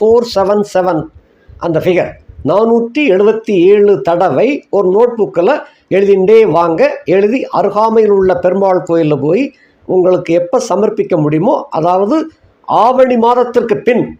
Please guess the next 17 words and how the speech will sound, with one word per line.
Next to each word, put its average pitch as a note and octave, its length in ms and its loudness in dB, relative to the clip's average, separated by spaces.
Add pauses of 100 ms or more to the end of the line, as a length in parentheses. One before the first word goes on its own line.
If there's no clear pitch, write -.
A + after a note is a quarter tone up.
வரக்கூடிய F3+ 680 0
காலங்கள்ல E3 520 0
அதை F3 400 -2
எப்ப F3 220 -4
கொண்டு F3+ 240 -2
போய் F#3 120 2
சேர்க்க F3+ 340 -2
முடியுமோ D#3+ 380 -2
சேர்த்துருங்க. D#3+ 500 -2 (360)
அது F3 260 0
உங்களுடைய D#3+ 440 0
கோரிக்கை, G3 500 2
என்ன A3+ 280 0
கோரிக்கையோ G#3 640 2
அந்த D3+ 260 -2
கோரிக்கை E3+ 400 -2
நிறைவேறும். F#2+ 580 -4